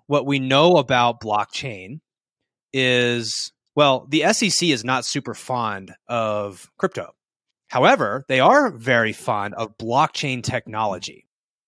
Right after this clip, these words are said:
because they are a very small entity relative to the massive amount of money and investors that are investing. They don't have the bandwidth to go around and police every,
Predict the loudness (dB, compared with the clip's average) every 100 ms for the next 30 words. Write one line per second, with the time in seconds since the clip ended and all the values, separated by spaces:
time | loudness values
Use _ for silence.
0 | _ _ _ _ _ _ -6 -4 2 4
1 | 4 2 2 4 6 6 2 0 0 2
2 | 4 2 0 -2 -2 -4 0 2 4 2
3 | 0 -6 -18 _ -10 -6 0 0 -2 -8
4 | _ _ _ _ _ _ 2 4 4 2
5 | 0 -4 -6 -4 -4 -4 -6 -2 0 0
6 | 0 0 2 2 2 0 -2 -2 -2 -2
7 | -4 -6 -4 -4 -4 -6 -6 -6 -6 -8
8 | -6 -6 -6 -8 -16 _ _ _ _ 4
9 | 4 4 2 0 -4 -2 2 4 2 0
10 | -6 0 2 2 0 -2 -6 -10 _ _
11 | _ _ -12 0 4 6 6 4 2 -2
12 | -6 -8 -2 -2 -2 -4 -4 -4 -4 -4
13 | -4 -4 -4 -8